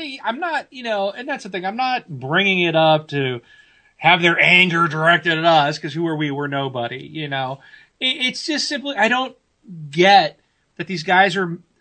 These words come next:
and this isn't the only group, you know, and I'm not even mentioning their group. I'm not gonna give them the credit. Um, same with the previous groups. There's been multiple other groups that have done this type of thing, and they all have the same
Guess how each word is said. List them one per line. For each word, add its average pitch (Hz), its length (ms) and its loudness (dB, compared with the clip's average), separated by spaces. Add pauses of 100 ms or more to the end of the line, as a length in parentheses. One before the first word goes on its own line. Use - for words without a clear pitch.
(360)
and 180 100 -6
this 196 160 -2
isn't 277 200 -4
the 226 100 0
only 202 240 0
group, 151 480 -2
you 147 100 -6
know, 143 220 0
and 156 100 0
I'm 196 80 2
not 302 180 6
even 208 220 -2
mentioning 170 380 -2
their 147 160 -2
group. 131 260 -2
I'm 131 100 0
not 180 160 2
gonna 185 160 -2
give 156 160 0
them 143 120 0
the 127 100 -6
credit. 143 400 0 (500)
Um, 135 520 -2
same 151 240 2
with 151 140 2
the 151 60 -2
previous 180 440 4
groups. 135 180 -4
There's 131 140 -6
been 135 160 0
multiple 156 520 0 (120)
other 175 240 6
groups 147 540 0
that 143 100 -2
have 135 200 -2
done 156 240 0
this 143 200 -4
type 135 220 0
of 123 100 -14
thing, 147 440 -4 (460)
and 220 100 -2
they 233 120 6
all 214 140 4
have 226 180 4
the 202 80 0
same 202 640 -2